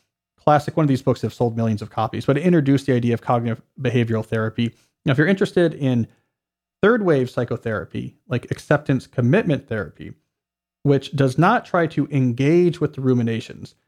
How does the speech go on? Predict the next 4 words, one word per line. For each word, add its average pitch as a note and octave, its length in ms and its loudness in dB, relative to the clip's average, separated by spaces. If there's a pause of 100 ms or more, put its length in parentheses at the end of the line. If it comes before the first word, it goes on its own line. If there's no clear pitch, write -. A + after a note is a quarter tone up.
(480)
but B2 140 0
basically C#3+ 720 2 (1300)
ignores A#2 480 2
them G3 300 0